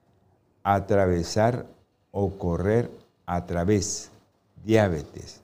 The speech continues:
en griego, y melitos, sabor a miel. Eso es lo que significa diabetes. Entonces,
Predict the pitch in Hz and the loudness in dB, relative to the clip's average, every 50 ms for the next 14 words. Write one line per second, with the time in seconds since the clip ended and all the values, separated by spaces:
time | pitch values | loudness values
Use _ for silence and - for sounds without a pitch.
0 | _ _ _ _ _ _ _ _ _ _ _ _ _ _ _ _ _ _ _ _ | _ _ _ _ _ _ _ _ _ _ _ _ _ _ _ _ _ _ _ _
1 | _ _ _ _ _ _ - 85 85 92 120 147 147 110 80 - - - - - | _ _ _ _ _ _ -8 -2 2 6 8 8 8 6 4 -4 -10 -14 -18 -20
2 | _ _ _ _ _ _ _ _ _ _ _ - - 117 131 151 160 147 127 - | _ _ _ _ _ _ _ _ _ _ _ -6 -2 4 4 6 8 8 6 6
3 | - - 113 104 - - - - _ _ _ _ _ _ _ _ _ _ _ _ | 2 -8 -8 -8 -10 -14 -20 -20 _ _ _ _ _ _ _ _ _ _ _ _
4 | _ _ _ _ _ _ _ _ _ - - - 101 92 85 78 87 101 113 123 | _ _ _ _ _ _ _ _ _ -10 -2 0 2 2 2 2 4 4 4 4
5 | 131 135 - - - - _ _ _ _ _ _ _ - - 82 80 73 71 78 | 4 0 -8 -14 -20 -20 _ _ _ _ _ _ _ -10 -6 -6 -4 -4 -4 -4
6 | 87 90 92 87 73 65 - - - - _ _ _ _ _ _ _ _ _ _ | -2 0 0 0 0 -2 -6 -10 -16 -20 _ _ _ _ _ _ _ _ _ _
7 | _ _ _ _ _ _ _ _ _ _ _ _ _ _ _ _ _ _ _ _ | _ _ _ _ _ _ _ _ _ _ _ _ _ _ _ _ _ _ _ _
8 | _ _ _ _ _ _ - - - - - - _ _ _ _ _ - - - | _ _ _ _ _ _ -20 -20 -20 -20 -20 -20 _ _ _ _ _ -12 -8 -2
9 | - 175 175 170 170 127 98 - 107 92 87 87 113 107 - 127 131 147 170 165 | 0 2 2 2 2 0 0 0 0 0 0 -2 -2 0 2 2 2 4 4 4
10 | 147 92 85 - - - - - - - _ _ _ _ _ _ _ _ _ _ | 2 0 -2 -6 -10 -16 -16 -18 -20 -20 _ _ _ _ _ _ _ _ _ _
11 | _ _ _ _ _ _ _ - - _ _ _ _ _ _ _ - - - - | _ _ _ _ _ _ _ -20 -20 _ _ _ _ _ _ _ -20 -20 -20 -20
12 | _ _ _ _ _ _ _ _ _ _ _ _ _ _ _ - - - _ _ | _ _ _ _ _ _ _ _ _ _ _ _ _ _ _ -20 -20 -20 _ _
13 | _ _ _ _ _ _ _ _ _ - 151 156 156 151 - 226 226 190 143 123 | _ _ _ _ _ _ _ _ _ -4 -2 -2 -2 2 4 4 6 6 2 0
14 | - - 131 135 131 - - - - - - | 2 2 2 2 0 -2 -8 -10 -10 -12 -16